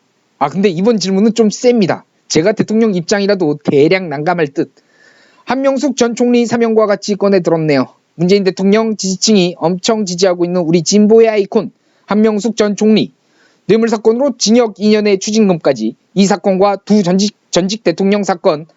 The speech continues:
같이 사면 검토하고 고민하고 있는지를 물어보는 질문이니까, 아, 대통령님 대답하시기 아주 난감할 듯합니다. 한명숙 전 총리 사면 안 한다 하면 진보 지-, 지지층들 분위기 쎄해질 것 같고요.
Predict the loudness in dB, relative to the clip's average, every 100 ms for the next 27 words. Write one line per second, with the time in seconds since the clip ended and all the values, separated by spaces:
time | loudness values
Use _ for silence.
0 | _ _ -8 -6 -6 -6 -4 -2 -2 -2
1 | -4 -2 -2 -2 -4 -4 0 0 0 -2
2 | 0 0 0 0 0 2 0 0 -4 -2
3 | 0 2 2 0 0 -4 -4 _ _ _
4 | _ -2 0 0 -2 -4 -2 0 2 2
5 | 0 -2 _ _ _ -2 0 -2 -6 -4
6 | -4 -2 -2 -2 -2 -2 -2 -2 -4 -6
7 | -4 0 0 -2 -6 _ _ _ _ -2
8 | 0 0 -2 -2 -2 0 2 2 0 0
9 | -2 -2 -2 -2 -4 -6 _ _ _ _
10 | _ -2 -2 -2 -2 2 4 2 0 -4
11 | -6 -12 -2 -2 0 0 0 2 0 -2
12 | _ _ _ 2 2 2 0 -2 -4 2
13 | 2 2 -2 -2 -2 -2 0 -2 -4 _
14 | _ -4 0 0 0